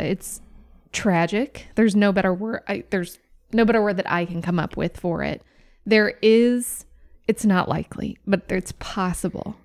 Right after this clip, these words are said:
that she could still get clemency. So we're gonna put some resources into our show notes about how you can,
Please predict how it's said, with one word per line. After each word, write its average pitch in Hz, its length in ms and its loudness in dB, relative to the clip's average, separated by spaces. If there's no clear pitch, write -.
that 240 160 0
she - 180 -10
could 196 260 -4
still 175 540 -4
get 180 200 -2
clemency. 208 720 -2
So - 260 2
we're 190 140 2
gonna 202 160 2
put - 240 -4
some 190 440 -2
resources 185 1120 -2
into 175 760 0
our 175 120 -4
show 254 240 2
notes 226 440 4
about 180 320 -4
how 180 540 -4
you 208 260 4
can, 180 460 2